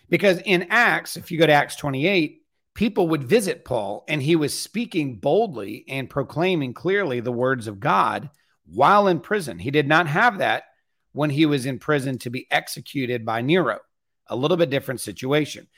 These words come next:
So let me just refresh our mind in Acts chapter twenty-eight, where we find this boldness and ability to speak the word of God where people vis-,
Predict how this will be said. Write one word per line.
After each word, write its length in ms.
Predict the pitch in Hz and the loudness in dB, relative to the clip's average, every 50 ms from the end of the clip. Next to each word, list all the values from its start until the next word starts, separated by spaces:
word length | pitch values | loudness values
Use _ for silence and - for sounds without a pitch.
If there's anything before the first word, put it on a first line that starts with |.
| _ _ _ _ | _ _ _ _
So 120 | - 151 | -4 -4
let 100 | 156 160 | -2 -2
me 100 | 160 151 | -2 -2
just 240 | 135 143 131 - - _ | -4 -4 -6 -8 -10 _
refresh 540 | 135 139 139 - - - 151 139 120 - - | -8 -8 -8 -8 -4 -2 -2 -2 -2 -4 -6
our 80 | 127 | -6
mind 500 | 123 139 175 196 165 135 127 139 143 135 - - | -2 -2 -2 0 0 -2 -4 -4 -6 -8 -10 -12
in 140 | 139 135 | -12 -8
Acts 320 | 131 120 127 120 - - - | -6 -6 -6 -6 -8 -12 -10
chapter 320 | - - 123 110 - 107 | -4 -4 -4 -4 -6 -12
twenty-eight, 720 | 98 - _ 120 117 117 113 123 165 214 202 156 147 - _ _ _ _ _ _ _ _ _ | -20 -18 _ -12 -12 -8 -2 0 0 0 0 -2 -8 -12 _ _ _ _ _ _ _ _ _
where 200 | - 131 143 151 | -4 -2 0 0
we 140 | 147 147 139 | 2 0 -2
find 560 | - - - 175 190 220 240 254 254 240 185 131 117 | -2 -2 0 0 2 0 0 -2 -4 -4 -6 -6 -6
this 540 | 123 123 107 110 113 117 - - - - _ _ _ _ _ _ _ _ _ _ - | -6 -4 -4 -4 -6 -8 -10 -16 -18 -20 _ _ _ _ _ _ _ _ _ _ -20
boldness 640 | 135 110 110 175 202 233 240 226 220 202 190 180 175 | -16 4 6 6 8 8 6 6 4 2 0 0 0
and 100 | 175 156 | -2 -2
ability 460 | 147 135 151 147 139 143 139 139 139 | -2 -2 -2 -2 -2 -2 -2 -4 -4
to 140 | 139 - 127 | -4 -8 -12
speak 360 | - - - - 143 135 - | -12 -12 -6 -6 -6 -6 -6
the 80 | - - | -8 -6
word 260 | 120 120 123 123 123 | -2 -2 0 0 -2
of 100 | 120 107 | -2 -2
God 320 | 113 110 107 107 110 107 | 0 2 2 2 2 0
where 120 | 107 113 107 | -2 -6 -8
people 360 | - 110 107 - 107 104 110 | -10 -14 -14 -10 -10 -10 -4
vis-, 320 | 131 170 185 190 160 - | 2 4 4 4 2 -4